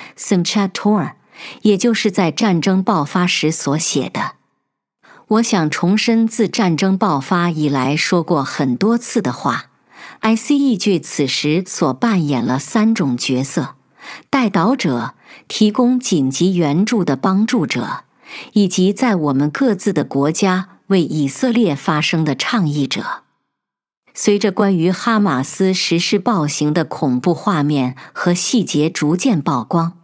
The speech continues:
我们的压力也越来越大。所以，第一个提醒就是保守你的心。压力会使我们对魔鬼的网罗失去警惕，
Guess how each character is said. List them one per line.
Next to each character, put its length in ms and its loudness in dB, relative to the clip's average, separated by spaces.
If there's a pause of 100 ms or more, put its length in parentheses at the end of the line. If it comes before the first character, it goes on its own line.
(440)
我 120 2
们 120 2
的 120 2
压 280 2
力 340 0 (200)
也 200 2
越 260 2
来 180 0
越 180 2
大。 360 -6 (500)
所 220 0
以， 320 -2 (420)
第 180 4
一 180 2
个 140 0
提 300 0
醒 360 -2 (120)
就 160 0
是 180 -2
保 320 0
守 280 0
你 160 0
的 100 -4
心。 380 -2 (840)
压 220 2
力 260 2
会 260 2
使 200 0
我 160 2
们 160 2
对 180 2
魔 300 2
鬼 220 0
的 120 0
网 300 0
罗 340 0 (200)
失 280 0
去 200 0
警 340 -2
惕， 300 -2